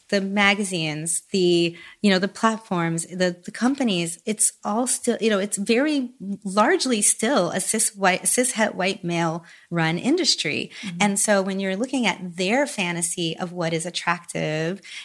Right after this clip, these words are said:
Speaker 1: and, you know, this exoticization of, you know, women of color or people of color,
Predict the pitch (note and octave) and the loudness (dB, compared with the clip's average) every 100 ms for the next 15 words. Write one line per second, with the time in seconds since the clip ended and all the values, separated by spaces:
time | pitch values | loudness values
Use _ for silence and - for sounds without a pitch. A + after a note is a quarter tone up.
0 | - G3 F#3+ F3+ F#3 F3+ F#3 G3 F#3+ - | -4 0 2 2 0 -2 -2 -2 -4 -2
1 | D#3+ F3+ G#3 G3+ G3 F3 G#3+ - F#3+ F3+ | 0 2 0 -4 -4 -2 -2 0 0 0
2 | - F3 F3+ F3 F3+ F3+ - - - F3+ | 0 0 0 0 -2 -8 -18 -8 0 2
3 | F3 F#3 F#3+ F3+ - G#3+ C4+ F3+ E3 E3+ | 2 2 0 -2 2 4 6 6 6 6
4 | F#3+ - F3+ F3+ F3+ G3 B3+ A#3 F3+ - | 4 2 0 0 -2 -4 -2 -2 -4 -6
5 | D#3+ D3+ D#3 E3+ | -6 -2 -2 -2